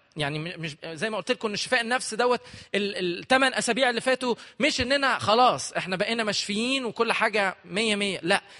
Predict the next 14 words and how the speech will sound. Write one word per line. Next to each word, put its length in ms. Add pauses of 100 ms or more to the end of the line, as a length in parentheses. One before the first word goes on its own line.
دي، 100
دي 140
الحجر 520
الأولى، 680
الستيب 460
الأولى 400 (240)
علشان 420
نمشي 300
في 60
طريق 360
الشفاء. 600 (380)
ده 60
طريق 340
بنبتديه، 640